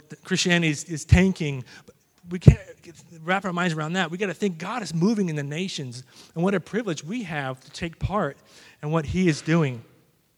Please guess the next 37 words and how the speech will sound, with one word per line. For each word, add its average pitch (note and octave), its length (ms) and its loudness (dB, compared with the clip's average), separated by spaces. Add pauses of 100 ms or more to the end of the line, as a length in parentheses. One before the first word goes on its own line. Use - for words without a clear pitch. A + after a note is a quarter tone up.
(120)
What D3 160 -12
he E3 120 -6
is D3+ 80 -2
doing. D3+ 220 0
The C3+ 60 -8
sad G#3 360 -8
thing, D3 280 -6 (380)
the D#3+ 60 -2
main G3 200 8
thing G3 140 8
that D3+ 100 -2
hinders F3+ 480 0
us C3 500 -4 (600)
is C#3 140 -6
we E3 140 -2
just G3 220 -4
don't D3 160 -6
like C#3+ 160 -8
to - 80 -18
get C#3+ 160 -6
out C#3 100 -6
of C3 80 -8
our C3+ 60 -6
comfort F3+ 340 -10
zone. A#2 320 -12 (1120)
That's E3 160 -16
a - 20 -12
very C3+ 220 -4
sad C3 360 -6
thing. C#3+ 380 -6 (640)
Where D3+ 120 4
the D#3 100 2
nations D#3 420 0
are C#3+ 60 2
at C#3 160 -2
our C3+ 80 0
doorstep, D3 520 -4